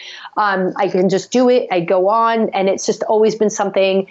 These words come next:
that I was com-, I'm comfortable doing. When it comes to writing, that is where, like, I was, like, my bigger growth period, so to speak. So when you're looking at,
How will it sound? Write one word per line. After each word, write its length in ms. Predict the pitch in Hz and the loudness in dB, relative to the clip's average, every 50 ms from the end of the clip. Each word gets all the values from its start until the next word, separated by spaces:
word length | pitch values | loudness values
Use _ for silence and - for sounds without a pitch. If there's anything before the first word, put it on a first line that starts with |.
| - - - _ _ - | -10 -20 -20 _ _ -2
that 420 | 180 208 196 185 180 175 - - - | 0 0 0 0 0 -2 -4 -4 -4
I 120 | 208 202 | -2 -2
was 120 | 190 196 - | -2 -2 -2
com-, 200 | - - 185 - | -4 -6 -4 -2
I'm 140 | 202 202 196 | -2 -2 -2
comfortable 440 | - - 214 190 - - 185 190 185 | -2 -4 -4 -4 -2 -2 0 0 2
doing. 260 | 170 202 180 165 160 | 2 2 2 2 2
When 120 | 170 175 185 | 2 0 0
it 100 | 185 - | -2 -2
comes 240 | - 247 233 - | -2 -2 -2 -2
to 100 | - 302 | 0 0
writing, 600 | 294 277 311 339 339 294 226 214 214 220 214 - - - - _ _ - | 2 2 2 2 2 2 2 2 2 0 -2 -4 -10 -20 -20 _ _ 0
that 500 | 202 202 190 190 196 240 214 220 - - | 2 4 4 4 4 2 2 0 0 2
is 160 | 226 226 190 - | 2 2 2 2
where, 360 | 202 214 202 196 196 196 175 196 | 0 2 2 2 2 2 2 0
like, 140 | 208 202 | 0 0
I 160 | 208 190 - - - | -2 -6 -6 -4 -2
was, 240 | 196 175 202 196 202 | 0 2 2 0 0
like, 160 | 180 185 - | -2 -2 0
my 100 | 214 196 | 0 0
bigger 360 | 180 185 208 180 196 185 180 | 0 0 0 0 0 0 -2
growth 540 | 180 - 202 190 180 170 165 170 - - _ | 0 0 2 2 2 2 0 -4 -8 -14 _
period, 520 | - - 220 190 180 180 170 170 170 170 170 | -4 0 0 2 2 2 2 2 0 0 -2
so 180 | - - 208 | -2 0 0
to 80 | 190 175 | 0 0
speak. 380 | 175 - 202 175 165 165 - - - - - - _ - | 0 0 0 0 0 -2 -6 -14 -20 -20 -20 -20 _ -20
So 580 | - - - 302 269 254 247 240 214 - - - _ | -8 -2 0 2 4 4 4 2 2 0 -4 -8 _
when 340 | - 208 220 254 254 240 | 0 2 4 4 4 4
you're 140 | 240 254 247 | 4 2 2
looking 560 | 247 220 226 277 320 302 359 330 302 277 240 | 2 2 2 2 2 2 0 0 2 0 0
at, 540 | - - 190 196 196 196 190 190 - - - | -2 -4 -4 -2 0 0 2 0 0 -2 -4